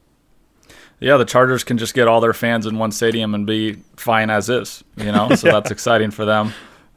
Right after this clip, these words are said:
Speaker 1: And, uh, yeah, it'll be, it'll be cool to see how leagues approach it, and I'm sure the N F L will look at, uh, any leagues that return early and, and see how they do it and sort of model,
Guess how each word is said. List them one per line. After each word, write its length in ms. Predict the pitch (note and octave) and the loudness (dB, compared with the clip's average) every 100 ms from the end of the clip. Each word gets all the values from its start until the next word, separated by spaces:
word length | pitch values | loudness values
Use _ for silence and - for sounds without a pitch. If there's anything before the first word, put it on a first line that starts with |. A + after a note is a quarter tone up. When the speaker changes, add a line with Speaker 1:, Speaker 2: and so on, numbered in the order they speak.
| _ | _
Speaker 1:
And, 500 | - A2 G#2 G2+ G#2 | -10 -6 -4 -4 -4
uh, 380 | G#2+ G#2 G#2+ G2 - _ _ _ _ _ _ | -2 0 -2 -8 -12 _ _ _ _ _ _
yeah, 200 | - D#3 - | -6 -4 -2
it'll 160 | B2 B2+ | -2 0
be, 160 | C#3+ | 0
it'll 120 | C3+ | 2
be 120 | C3 C3 | 0 -2
cool 240 | - C#3 | 0 0
to 80 | C3 | 0
see 520 | - C3 B2+ B2 B2 | -2 -4 -4 -4 -4
how 520 | A2 A#2+ A#2+ A#2 A2+ | 0 2 4 2 -2
leagues 260 | A2+ B2+ G#2+ | -2 -4 -4
approach 360 | A#2+ C3+ C3+ E3 | -2 0 2 0
it, 120 | E3 | -2
and 80 | A#2+ | -2
I'm 120 | A#2 | -4
sure 240 | - B2 | -2 -2
the 100 | A2+ | 0
N 80 | A#2 | -2
F 160 | A2 A#2+ | -2 0
L 80 | |
will 160 | A2+ G#2+ | 2 2
look 180 | A2 - | -2 -2
at, 240 | G#2 - _ G2+ | -2 -4 _ -10
uh, 240 | G#2 G#2 - | -8 -8 -6
any 160 | G#2+ | -4
leagues 260 | G#2+ A2 G2 | -4 -4 -6
that 80 | A2 | -6
return 320 | G#2 - G2+ | -6 -6 -4
early 320 | A2 G#2 G2+ | -2 -2 -4
and, 180 | G2 G2+ | -4 -10
and 160 | - G#2 | -10 -10
see 160 | - G#2+ | -8 -4
how 180 | G#2 | -2
they 140 | G2 G2+ | -2 -4
do 200 | G#2+ G2+ | -4 -4
it 120 | - | -6
and 240 | G#2 G#2+ | -8 -10
sort 160 | - A2 | -10 -10
of 80 | G2+ | -6
model, 400 | G#2 G#2 G#2+ | -4 -4 -6